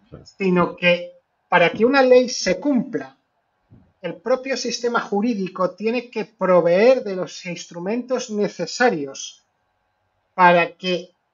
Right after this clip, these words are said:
Speaker 2: esa ley pueda cumplirse. Y si no, la ley no se cumple.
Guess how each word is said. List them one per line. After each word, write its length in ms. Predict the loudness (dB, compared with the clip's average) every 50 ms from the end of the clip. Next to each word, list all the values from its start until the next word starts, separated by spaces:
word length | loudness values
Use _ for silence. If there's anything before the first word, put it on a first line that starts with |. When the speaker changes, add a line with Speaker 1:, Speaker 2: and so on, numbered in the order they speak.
| _ _ _ _ _
Speaker 2:
esa 360 | -4 -4 -4 -4 -4 -2 -2
ley 300 | 0 0 0 -2 -2 -4
pueda 380 | -6 -6 -6 -4 -4 -4 -4 -6
cumplirse. 680 | -12 -18 -12 -8 -8 -8 -6 -8 -12 -14 -18 _ _ _ _ _ _ _ _ _ _ _ _ _ _
Y 100 | -8 -4
si 220 | -4 -4 -2 -2 -2
no, 340 | 0 0 -2 -2 -4 -10 -18 _ _ _ _ _ _ _ _ _ _ _
la 160 | -6 -4 -2
ley 400 | 0 0 0 -2 -2 -6 -10 _ _ _ _ _ _ _ _ _ _
no 160 | -14 -12 -10
se 160 | -10 -10 -10 -8
cumple. 380 | -8 -8 -8 -8 -10 -16 _